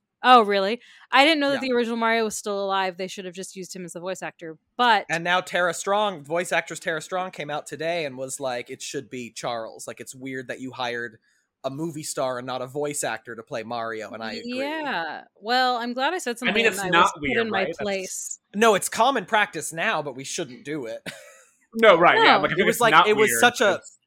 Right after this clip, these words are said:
Speaker 2: it was such a victory for Sonic Two to get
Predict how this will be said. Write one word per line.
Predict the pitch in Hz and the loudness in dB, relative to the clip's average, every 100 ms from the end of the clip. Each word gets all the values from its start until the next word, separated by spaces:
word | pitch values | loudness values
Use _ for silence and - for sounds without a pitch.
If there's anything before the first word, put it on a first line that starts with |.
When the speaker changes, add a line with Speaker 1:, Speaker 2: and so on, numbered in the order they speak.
| _ | _
Speaker 2:
it | 175 | -2
was | 185 185 | -2 0
such | - 214 254 | 2 2 2
a | 190 | 0
victory | 160 185 - 185 147 | -2 -4 -6 -6 -6
for | - 143 | -8 -8
Sonic | - 170 156 160 - - | -4 -2 0 -2 -8 -10
Two | 185 202 190 147 | -4 -2 -2 -4
to | - 143 | -8 -12
get | 123 151 151 151 | -10 -4 -4 -4